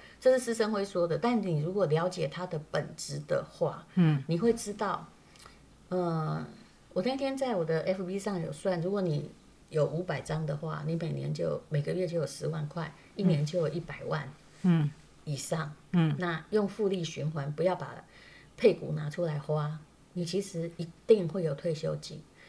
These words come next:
Speaker 1: 诶，下面有人很聪明哦，他就说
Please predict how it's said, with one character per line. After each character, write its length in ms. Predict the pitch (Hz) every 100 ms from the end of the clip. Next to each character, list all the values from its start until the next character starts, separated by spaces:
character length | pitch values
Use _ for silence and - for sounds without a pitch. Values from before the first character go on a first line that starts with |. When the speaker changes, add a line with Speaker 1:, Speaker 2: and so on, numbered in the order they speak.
| - -
Speaker 1:
诶， 180 | 277 - - -
下 160 | - 330
面 160 | 339
有 100 | 208
人 160 | 180 185
很 180 | 185 147
聪 300 | - 233 247
明 240 | 170 151
哦， 220 | 156 160 165
他 140 | 226
就 140 | 254
说 360 | 233 208 202